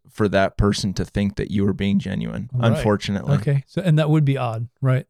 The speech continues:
Speaker 2: That would
Speaker 1: Yes.
Speaker 2: Can I introduce you to one of my favorite butts in the Bible? <laughs>
Speaker 1: Yeah, go ahead.
Speaker 2: In Ephesians chapter two, Paul writes, "As for you, you were dead in your transgressions and sins." And doesn't it feel that way?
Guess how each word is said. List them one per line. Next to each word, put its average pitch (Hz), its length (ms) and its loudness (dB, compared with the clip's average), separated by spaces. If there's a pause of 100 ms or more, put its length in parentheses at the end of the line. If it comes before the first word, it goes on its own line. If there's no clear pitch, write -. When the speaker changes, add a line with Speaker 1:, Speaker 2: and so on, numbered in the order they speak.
(160)
Speaker 2:
That 117 80 2
would - 20 6
Speaker 1:
Yes. 107 360 2 (680)
Speaker 2:
Can 143 140 0
I 170 140 4
introduce 170 360 2
you 170 100 4
to 151 120 6
one 139 140 6
of 135 80 6
my 131 100 6
favorite 135 400 4
butts 131 300 2
in 131 80 6
the 131 60 6
Bible? 127 360 4 (340)
<laughs> - 100 4 (280)
Speaker 1:
Yeah, 165 360 2
go 135 180 2
ahead. 131 360 2 (440)
Speaker 2:
In - 1300 -2
Ephesians 143 680 4
chapter 147 420 2
two, 139 360 2 (1000)
Paul 151 220 4
writes, 139 280 2 (400)
"As 165 160 4
for 196 140 0
you, 165 500 6
you 143 140 8
were 135 120 6
dead 147 460 4
in 180 120 6
your 170 100 4
transgressions 139 840 4
and 123 160 4
sins." 107 380 0
And 143 140 6
doesn't 220 240 4
it - 160 -4
feel 117 220 -4
that 110 160 -6
way? 107 220 -8